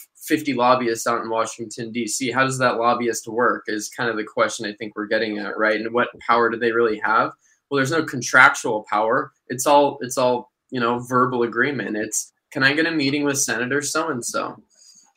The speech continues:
"Who are you?" "Well, I'm, I'm a consultant for publicly traded company Johnson and Johnson." "Oh,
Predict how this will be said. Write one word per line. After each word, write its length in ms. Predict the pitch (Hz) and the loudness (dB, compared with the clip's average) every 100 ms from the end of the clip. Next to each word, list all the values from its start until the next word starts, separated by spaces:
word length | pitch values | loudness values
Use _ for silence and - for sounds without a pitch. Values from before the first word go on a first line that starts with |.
| _ _ _ _ _ _ - | _ _ _ _ _ _ -6
"Who 180 | 143 151 | 2 6
are 160 | 151 | 8
you?" 320 | 151 113 104 - | 6 4 -2 -4
"Well, 180 | 127 131 | -2 2
I'm, 380 | 135 131 127 - - | 2 2 -2 -8 2
I'm 380 | 131 135 143 139 | 4 6 2 -2
a 260 | 135 139 | 0 0
consultant 720 | 139 147 131 - 151 147 143 - | -2 -6 -2 2 2 2 -6 -10
for 600 | - 131 120 120 127 131 - | -8 0 2 4 2 -2 -4
publicly 360 | 117 123 135 | -4 -2 -6
traded 280 | 131 123 123 | -2 -4 -2
company 400 | 147 131 135 135 | -4 -2 -4 -2
Johnson 400 | 131 110 110 131 | -4 -4 -6 -6
and 100 | 131 | -2
Johnson." 460 | 156 170 - 110 113 | -2 -2 -6 -6 0
"Oh, 320 | 139 104 - | 0 0 -4